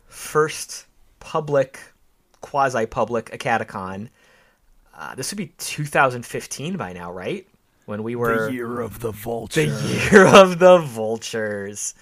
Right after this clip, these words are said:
Speaker 1: We were sitting in that tiny little room in that lodge in the middle of nowhere.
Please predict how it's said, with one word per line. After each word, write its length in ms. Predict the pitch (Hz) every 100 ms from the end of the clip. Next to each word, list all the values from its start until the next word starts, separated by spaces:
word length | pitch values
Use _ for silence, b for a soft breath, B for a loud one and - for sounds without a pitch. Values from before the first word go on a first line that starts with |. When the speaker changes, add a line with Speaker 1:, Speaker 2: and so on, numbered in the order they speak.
| b b b b b _ _ - - - _ _ -
Speaker 1:
We 240 | 123 120
were 640 | 120 113 113 113 113 110 113 _ _ _ _
sitting 680 | - - 160 160 160 151 151 - _ _ - -
in 360 | 131 131 139
that 280 | 117 107 -
tiny 400 | - 131 139 151
little 260 | 139 139 131
room 720 | 117 127 117 113 110 117 131 _ _ _
in 440 | 117 117 117 117 107
that 360 | 104 104 - _ _ _ _ _ _ _ _ _ _ b b b b _ _ 143
lodge 560 | 113 123 139 147 139
in 80 | 131
the 80 | 120
middle 480 | 127 135 135 131 -
of 420 | 120 113 113 - _ _ _ _ _ _ _ _ -
nowhere. 1160 | 123 127 143 151 147 123 120 98 92 98 113